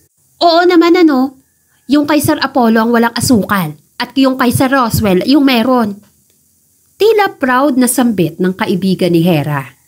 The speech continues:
"Hindi kaya mahuli ka, Hera? Balita ko, puno ng C C T V ang mansyon at madalas na tumingin doon si Sir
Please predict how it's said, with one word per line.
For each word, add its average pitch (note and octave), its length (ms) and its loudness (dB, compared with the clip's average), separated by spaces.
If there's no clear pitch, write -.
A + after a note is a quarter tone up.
"Hindi B3+ 320 0
kaya C4+ 240 0
mahuli C#4 480 2
ka, B3 240 0
Hera? A#3 560 -2
Balita C4 480 0
ko, C#4+ 240 0
puno C4 240 2
ng C#4 160 4
C C#4 160 2
C C#4 240 0
T B3 160 2
V A#3 160 2
ang A#3 80 0
mansyon C4+ 480 0
at C#4 160 0
madalas B3+ 400 0
na F4 80 0
tumingin D4 400 4
doon C#4 160 2
si E4 160 2
Sir D#4+ 160 0